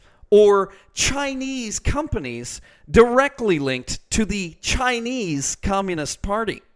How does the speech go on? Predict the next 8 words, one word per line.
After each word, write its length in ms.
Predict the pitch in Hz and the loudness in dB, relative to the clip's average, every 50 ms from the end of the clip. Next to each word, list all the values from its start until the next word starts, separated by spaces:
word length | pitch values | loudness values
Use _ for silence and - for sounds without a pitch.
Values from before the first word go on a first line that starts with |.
| _ _ _ _ _ _ _ _ _ _ _ - - - - - _ - - | _ _ _ _ _ _ _ _ _ _ _ -20 -20 -20 -20 -20 _ -10 -4
The 160 | 170 247 262 | 0 2 4
accusation 720 | 254 269 269 - 262 233 202 202 226 240 - - 240 214 - | 4 2 2 0 -2 -2 2 2 2 2 2 -2 -4 -4 -2
amounts 560 | 175 185 180 180 185 190 196 196 196 - - | -4 -2 -2 -2 -2 0 0 -2 -2 -6 -4
to 120 | - - - | -4 -4 -4
claiming 580 | - - 170 190 190 196 196 175 117 98 - _ _ _ - _ _ _ _ - | -4 -4 -2 0 0 0 -2 -4 -6 -10 -14 _ _ _ -20 _ _ _ _ 0
that 240 | 147 196 202 202 - | 2 2 2 2 -2
the 140 | 220 196 - | -8 -8 -8
current 680 | - - - - 311 311 285 202 131 110 - - - | -4 -2 -2 0 0 0 -2 -4 -6 -8 -12 -16 -18